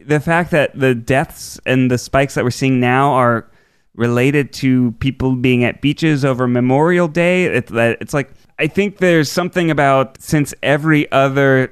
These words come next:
type of illness we've dealt with, it's very immediate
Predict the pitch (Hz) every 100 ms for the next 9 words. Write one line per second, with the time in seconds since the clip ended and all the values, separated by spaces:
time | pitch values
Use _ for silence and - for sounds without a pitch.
0 | - 143 127 131 117 - 147 165 156 123
1 | - - 123 113 131 135 143 123 113 110
2 | - _ 117 117 - - - - - 104
3 | 127 131 131 127 127 139 131 113